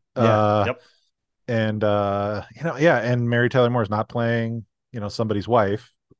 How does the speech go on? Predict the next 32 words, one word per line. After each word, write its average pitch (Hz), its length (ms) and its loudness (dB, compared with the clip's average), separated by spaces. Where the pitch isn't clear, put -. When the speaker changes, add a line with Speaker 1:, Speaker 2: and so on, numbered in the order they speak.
Speaker 2:
Uh, 92 680 -10
I 120 60 -4
mean, 117 140 2
she, 131 240 0
uh, 104 480 -6
she 190 160 0
was 165 180 6
like 139 200 4
a, 120 100 2
she - 100 -6
was 254 140 -2
a 143 40 2
solid 127 360 4
character 107 500 2
in 92 80 -6
that 87 200 -8
show, 123 280 0
but, 92 160 -10
like, 95 220 -14
this - 240 -8
is, 110 120 -6
you 113 100 -2
know, 95 220 -6
to 120 160 2
her 135 260 2
to 110 160 -4
lead 107 460 -4
as 104 420 -2
this, - 480 -8
the, 107 200 -8
you 95 140 -6
know, 78 260 -14